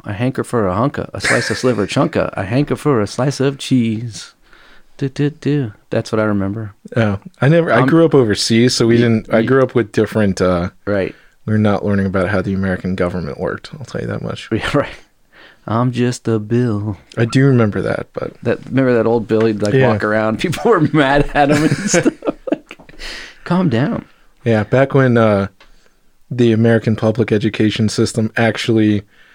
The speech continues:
Speaker 2: tried to teach people how the systems and
Speaker 1: Yeah.
Speaker 2: um, government that we have, which is not a democracy.
Speaker 1: Right.
Speaker 2: It is a constitutional republic.
Speaker 1: Republic,
Speaker 2: How
Speaker 1: baby.
Speaker 2: our republic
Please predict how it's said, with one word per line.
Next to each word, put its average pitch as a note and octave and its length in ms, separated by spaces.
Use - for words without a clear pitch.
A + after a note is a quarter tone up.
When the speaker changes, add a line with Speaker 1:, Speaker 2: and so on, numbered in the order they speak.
Speaker 2:
tried A#2 280
to A2+ 80
teach - 400
people G2+ 420
how G2 420
the G2 420
systems A#2 600
and A#2 220
Speaker 1:
Yeah. A#2+ 220
Speaker 2:
um, A2 320
government A2 380
that A2 100
we A2 100
have, A2 280
which A#2+ 240
is A2+ 120
not A2+ 160
a A#2 60
democracy. G#2+ 720
Speaker 1:
Right. A#2 320
Speaker 2:
It - 40
is G#2+ 80
a G#2 40
constitutional G#2+ 720
republic. A2 540
Speaker 1:
Republic, A#2+ 420
Speaker 2:
How A#2+ 60
Speaker 1:
baby. - 0
Speaker 2:
our G#2+ 200
republic A2 540